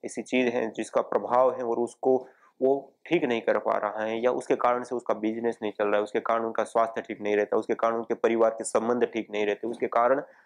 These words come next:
उसके जीवन में छोटे मोटे दुख, accident या इस प्रकार की अलग-अलग कई सारी अशुभ की जो है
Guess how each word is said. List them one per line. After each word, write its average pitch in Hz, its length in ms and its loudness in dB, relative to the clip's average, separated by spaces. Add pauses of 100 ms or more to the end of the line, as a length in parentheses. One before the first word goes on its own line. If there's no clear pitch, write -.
(440)
उसके 147 1000 0
जीवन 120 260 4
में 131 120 -4
छोटे 123 300 -6
मोटे 113 240 0
दुख, 117 500 2
accident 110 500 0
या 110 320 2
इस 127 140 -8
प्रकार - 260 -2
की 117 120 -6
अलग-अलग 117 540 2
कई 139 120 0
सारी 113 460 0 (540)
अशुभ 156 440 4
की 117 240 0 (1160)
जो 104 280 -2
है 101 180 0